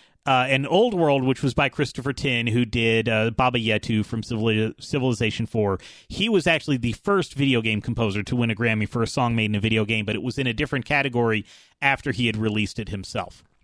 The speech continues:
So, um, Fifth Dream says, uh, "I think Brian McCreary also did Walking Dead as well." So, um, and D five T says, "Uematsu would have clean, cleaned the Grammys in later two, nineties, early two thousands, probably."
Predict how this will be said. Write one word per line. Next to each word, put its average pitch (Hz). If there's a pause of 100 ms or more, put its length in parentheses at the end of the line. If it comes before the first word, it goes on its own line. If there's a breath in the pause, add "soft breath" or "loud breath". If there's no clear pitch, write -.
(540)
So, 110 (580 loud breath)
um, 127 (960)
Fifth 180
Dream 151
says, 147
uh, 127
"I 131
think 139
Brian 135
McCreary 131
also 127
did 113
Walking 113
Dead 98
as 90
well." 101
So, 113 (480 soft breath)
um, 123 (580)
and 147
D 175
five 165
T 165
says, 139
"Uematsu 170
would 135
have 127
clean, 147
cleaned 202
the 135
Grammys 135
in 135
later 127
two, -
nineties, 123
early 117
two 117
thousands, 101
probably." 127